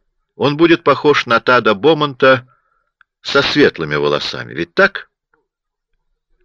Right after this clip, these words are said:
Лиз внимательно осмотрела Тада и затем начала смеяться. «А что же здесь столь забавного?» спросил Тад. «Я пытаюсь представить тебя блондином»,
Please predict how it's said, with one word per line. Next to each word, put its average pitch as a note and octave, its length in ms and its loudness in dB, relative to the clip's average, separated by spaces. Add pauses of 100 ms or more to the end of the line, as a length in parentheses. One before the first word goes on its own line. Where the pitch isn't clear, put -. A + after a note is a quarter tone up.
(600)
Лиз F2+ 360 -4
внимательно E2+ 600 -2
осмотрела D#2 560 -4
Тада C3 440 -4 (480)
и D2+ 80 -12
затем G2+ 420 -2
начала D#2+ 400 -4
смеяться. C2 680 -10 (2000)
«А - 100 -12
что A2 220 0
же F#2+ 140 -2
здесь F2 260 -2
столь E2+ 340 0
забавного?» D2 640 -2 (380)
спросил D#2 480 -6
Тад. - 340 -8 (880)
«Я F#2+ 120 2
пытаюсь D#3+ 500 2
представить D3 580 0
тебя C#3 240 2
блондином», B2 640 2